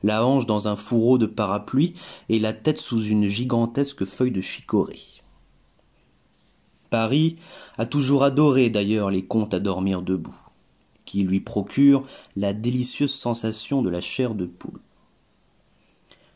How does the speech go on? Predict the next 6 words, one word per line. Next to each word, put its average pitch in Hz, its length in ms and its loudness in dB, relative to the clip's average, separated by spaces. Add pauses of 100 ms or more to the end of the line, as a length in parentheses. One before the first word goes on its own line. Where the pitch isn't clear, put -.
(200)
Quand 98 160 -2
Paris 110 420 0
était 98 300 -2
encore 90 320 -6
tout - 160 -10
petit, - 680 -8